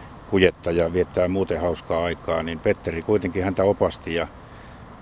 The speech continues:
ja niin vain Ripasta tuli sitten, niin kuin he itse sanoo, kunnon kansalainen ja limnologian tohtori ja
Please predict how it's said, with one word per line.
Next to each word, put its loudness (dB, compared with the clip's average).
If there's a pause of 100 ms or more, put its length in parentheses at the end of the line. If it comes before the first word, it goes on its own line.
ja -4
niin 4
vain 4
Ripasta 2
tuli 6
sitten, 0
niin -2
kuin -2
he 6
itse 0
sanoo, 2
kunnon 0
kansalainen 2
ja 4
limnologian 6
tohtori 2
ja 2